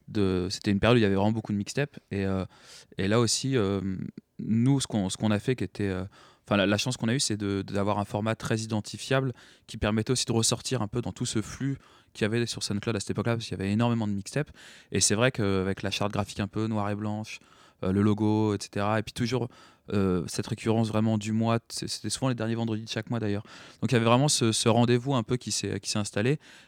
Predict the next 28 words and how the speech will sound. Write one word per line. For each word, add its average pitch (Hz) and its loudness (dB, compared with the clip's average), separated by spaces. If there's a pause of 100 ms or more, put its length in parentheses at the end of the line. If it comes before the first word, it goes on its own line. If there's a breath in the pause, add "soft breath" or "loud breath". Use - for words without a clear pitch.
(100 soft breath)
et, 98 4
et 104 2
qui 123 0
a 107 4
permis 110 2
en 120 2
fait 113 0
de, 107 -2
ouais, 127 2
de, 92 0 (960 soft breath)
pff, - -8
j'allais 107 -2
dire 101 -4
s'imposer, 107 0
non, 127 4
mais 127 8
en 107 6
tout - -4
cas, 135 4
on 139 2
a 101 4
tiré 120 0
profit 131 0
aussi 127 -2
de 117 -2
l'explosion 107 0
de 113 -6
SoundCloud, 113 -2